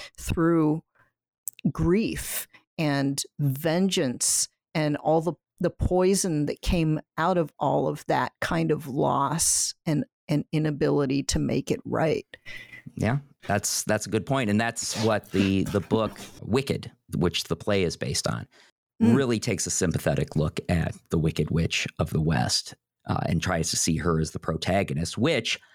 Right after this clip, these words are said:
Speaker 2: spoiler, she may not be the protagonist of this movie, but I'm gonna say that she is not the chief antagonist to this movie.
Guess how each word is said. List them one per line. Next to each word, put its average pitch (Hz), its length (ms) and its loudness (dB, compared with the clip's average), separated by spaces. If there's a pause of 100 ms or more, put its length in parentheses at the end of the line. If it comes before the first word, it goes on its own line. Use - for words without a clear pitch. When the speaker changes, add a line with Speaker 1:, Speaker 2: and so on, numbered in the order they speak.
(100)
Speaker 2:
spoiler, 127 1040 0 (240)
she - 220 -2
may 277 180 2
not 226 240 0
be 160 140 4
the 127 100 2
protagonist 110 960 0
of 120 120 0
this 120 200 0
movie, 123 460 2 (160)
but 139 160 2
I'm 208 320 2
gonna 151 240 2
say 107 340 2
that 95 140 0
she 147 240 2
is 110 160 0
not 113 320 0
the 98 80 0
chief - 460 0 (300)
antagonist 101 960 0
to 82 80 2
this 76 240 0
movie. 82 400 -2